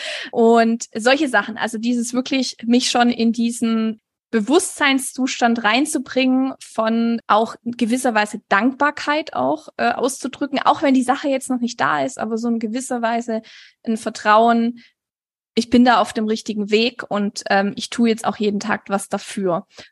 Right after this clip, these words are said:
Und da komme ich gleich zum nächsten Punkt. Ich arbeite nämlich mit der One-Thing-Methode. Und, äh, für mich ist es ganz wichtig, also ich habe für mich auch selber so ein Journal, ähm, entwickelt, weil die bestehenden Journal einfach für mich nicht gepasst haben. Ich glaub, gibt's viele,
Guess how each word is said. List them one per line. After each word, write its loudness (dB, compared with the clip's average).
Und -2
da 4
komme 4
ich 2
gleich -2
zum -6
nächsten -2
Punkt. 0
Ich -8
arbeite 0
nämlich -4
mit -4
der -2
One-Thing-Methode. 0
Und, 2
äh, 0
für 0
mich 2
ist -6
es -8
ganz -2
wichtig, -4
also -6
ich -6
habe -6
für 0
mich 2
auch 0
selber 2
so -6
ein -2
Journal, 2
ähm, 0
entwickelt, 0
weil 0
die -10
bestehenden 0
Journal 0
einfach -2
für -2
mich 0
nicht -4
gepasst -4
haben. -4
Ich -18
glaub, -4
gibt's -6
viele, 0